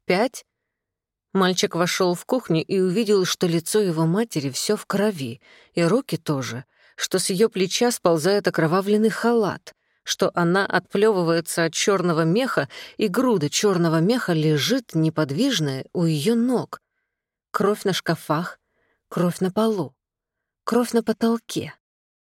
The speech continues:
Мальчик застыл, широко распахнув глаза, перевёл взгляд с груды меха на мать и обратно. «О нет, её малыш,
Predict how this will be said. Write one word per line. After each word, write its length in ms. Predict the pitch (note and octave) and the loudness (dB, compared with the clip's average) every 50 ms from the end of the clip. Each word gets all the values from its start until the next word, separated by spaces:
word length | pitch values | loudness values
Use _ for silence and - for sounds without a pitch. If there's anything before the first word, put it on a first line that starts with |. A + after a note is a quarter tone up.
| _ _ _ _ _ _ _ _ _ _ _ _ _ _ | _ _ _ _ _ _ _ _ _ _ _ _ _ _
Мальчик 420 | F3+ F3+ F#3+ F#3 F3+ - F#3 F3+ | 0 0 0 0 0 0 -2 -2
застыл, 460 | E3+ - F#3 F3 - - - A#3+ A#3 A3 | 0 0 0 0 0 0 0 0 0 0
широко 440 | - - F#3+ E3+ E3+ D#3+ - F#3 | 0 0 0 0 0 0 0 0
распахнув 580 | F#3 F3+ - - - F3+ - - G3 F#3+ E3+ D#3+ | 0 0 -2 -2 -4 -4 -2 0 0 0 0 0
глаза, 480 | D#3 F3 F#3 G3 F#3+ F3+ - C3 B2+ - _ _ - - - _ _ _ | 0 0 0 0 -2 -2 -4 -6 -8 -10 _ _ -20 -20 -20 _ _ _
перевёл 420 | A#3+ A3 A#3+ A3 G3 G3 F#3 A3+ | 0 0 2 2 2 2 2 2
взгляд 460 | F#3+ F3+ D3 C3+ E3+ F3 E3+ E3 C#3+ | 0 -2 -2 0 0 2 2 2 0
с 60 | D3 | -2
груды 360 | D3 C3+ F3+ F3 F3 D3+ F3 E3 | -2 0 0 0 2 2 2 2
меха 380 | D#3+ D3+ D#3+ E3+ D#3 - F3+ | 4 2 2 0 0 0 0
на 120 | E3 E3 E3 | 2 4 4
мать 360 | E3 E3 F#3+ A3 A3+ - - - | 4 4 2 0 -2 -4 -10 -4
и 80 | - A3 | -2 0
обратно. 720 | A3 A3+ G#3 F3+ F3 E3 C#3+ B2 - _ - - B2+ D#3+ D#3+ _ _ _ _ _ _ _ _ _ _ _ _ _ _ _ | 0 0 0 0 -2 -2 -2 -4 -8 _ -14 -14 -14 -14 -14 _ _ _ _ _ _ _ _ _ _ _ _ _ _ _
«О 200 | - F3 F3 F3+ | 0 2 2 4
нет, 640 | F3+ F3+ F#3 G#3+ A3+ G3+ D#3 D3 - _ - - _ _ _ _ | 2 2 2 0 0 -2 -2 -4 -8 _ -20 -20 _ _ _ _
её 400 | _ E3+ C#3+ F3+ F3+ C3+ D#3 G3 | _ -2 0 0 0 2 0 0
малыш, 600 | G3 G#3 A3+ B3+ B3+ C4+ C#4+ A3+ - - - - | 2 2 0 0 0 -2 -2 -2 0 -2 -4 -4